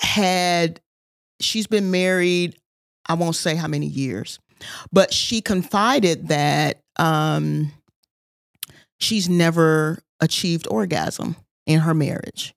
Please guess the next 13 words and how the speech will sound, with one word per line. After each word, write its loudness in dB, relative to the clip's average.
And 0
we 4
began 0
to -4
unpack 0
what 0
that 0
looks 0
like 2
and -2
why. 0
And 0
some 4